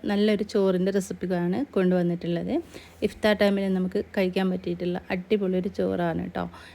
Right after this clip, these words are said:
ഇതെങ്ങനെയാണ് റെഡിയാക്കി എടുക്കുന്നത് നമുക്ക് വീഡിയോ കണ്ടു നോക്കാം. അതിന് വേണ്ടിയിട്ട് ആദ്യം നമുക്ക് ബീഫ് ഒന്ന് കറി വെച്ച് റെഡിയാക്കി എടുക്കണം. കഴുകി വെച്ചിട്ടുണ്ടായിരുന്ന ബീഫ് ഞാൻ കുക്കറിലേക്ക് ഇട്ട് കൊടുത്തിട്ടുണ്ട്. ആവശ്യത്തിന് ഉപ്പും മല്ലിപ്പൊടി ഒന്നര ടേബിൾ സ്പൂണ്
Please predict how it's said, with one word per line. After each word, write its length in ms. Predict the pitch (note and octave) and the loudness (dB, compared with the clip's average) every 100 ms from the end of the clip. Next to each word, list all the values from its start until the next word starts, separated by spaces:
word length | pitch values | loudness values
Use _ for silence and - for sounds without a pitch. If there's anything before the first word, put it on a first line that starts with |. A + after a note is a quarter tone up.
| - | -2
ഇതെങ്ങനെയാണ് 520 | A3 G#3+ G#3 G3+ F#3+ F#3+ F#3+ | 2 4 4 4 2 2 2
റെഡിയാക്കി 380 | F#3 F3+ F3+ F3+ | 2 2 0 -4
എടുക്കുന്നത് 300 | F3 F#3 F#3+ | -2 -2 0
നമുക്ക് 240 | F3 F3+ A3 F4+ | -2 0 0 2
വീഡിയോ 240 | A3 G3 G3 G3+ | 2 2 0 0
കണ്ടു 200 | F3+ F3 E3+ | 0 2 0
നോക്കാം. 340 | E3 - B3+ F4 - - - - - - - A#3 | -4 -4 -4 -4 -10 -20 -20 -20 -20 -20 -2 2
അതിന് 240 | A3 A#3+ | 4 4
വേണ്ടിയിട്ട് 320 | A#3 A3+ A3 G#3+ | 6 4 2 2
ആദ്യം 200 | G3+ G#3+ G#3+ | 2 2 2
നമുക്ക് 280 | G3 F#3+ C4 G3+ | 0 0 0 2
ബീഫ് 280 | G3+ G3 A3 | 2 2 0
ഒന്ന് 160 | G3+ G3+ - A#3+ G3 | 0 0 -4 -4 0
കറി 220 | F3+ F#3+ | 2 2
വെച്ച് 220 | F#3 - G#3 G3+ | 0 0 -2 0
റെഡിയാക്കി 360 | F#3 F3+ F3 F#3 | 2 2 2 -2
എടുക്കണം. 320 | E3+ F3 B3 - - - - - - - | -2 -2 -2 -4 -12 -20 -20 -20 -20 -4
കഴുകി 320 | A3+ A3+ A3 B3+ | 4 4 6 6
വെച്ചിട്ടുണ്ടായിരുന്ന 840 | A#3 A3 A3 G#3 F#3+ F#3 F3+ G3 G#3 | 6 2 2 2 2 2 0 0 2
ബീഫ് 260 | G3 F#3 G3 | 2 2 0
ഞാൻ 80 | G3 | -2
കുക്കറിലേക്ക് 480 | G3 F#3+ F#3+ F3+ F3+ G3 | -4 0 2 2 2 0
ഇട്ട് 100 | F#3+ | 2
കൊടുത്തിട്ടുണ്ട്. 600 | F3 F3+ F3+ F#3 F3 E3 G#3 - | 0 -2 -6 -2 -2 -2 -4 -2
ആവശ്യത്തിന് 460 | F#3+ F#3+ G#3 G3+ G#3+ F#3+ | 0 2 0 2 0 0
ഉപ്പും 260 | - A3+ D#4+ - - | -4 -4 -4 -4 -2
മല്ലിപ്പൊടി 580 | G3 G3 G3+ G3+ G#3 A#3 E4 G#3+ | 0 4 2 2 2 2 0 -2
ഒന്നര 220 | G3 G3 G3 | 0 0 2
ടേബിൾ 220 | F#3+ F3+ F#3 | 2 2 -2
സ്പൂണ് 320 | - F3+ F#3 | -2 -2 0